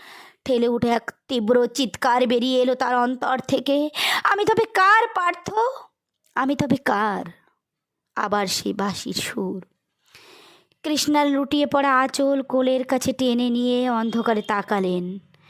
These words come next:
বাঁশির সুর ভেদ করে চির চেনা সেই কণ্ঠস্বর, "ওঠো কৃষ্ণা, ওঠো, নিজেকে সংযত করো।"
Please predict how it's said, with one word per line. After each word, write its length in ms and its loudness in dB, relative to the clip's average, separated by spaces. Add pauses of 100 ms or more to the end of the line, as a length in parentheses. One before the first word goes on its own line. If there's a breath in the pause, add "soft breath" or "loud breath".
(400 loud breath)
বাঁশির 440 0
সুর 320 -2
ভেদ 300 0
করে 200 0
চির 460 0
চেনা 300 -2
সেই 220 -2
কণ্ঠস্বর, 880 -4 (520)
"ওঠো 300 -4
কৃষ্ণা, 640 -4 (360)
ওঠো, 340 -10 (840 loud breath)
নিজেকে 320 0
সংযত 580 0
করো।" 440 -2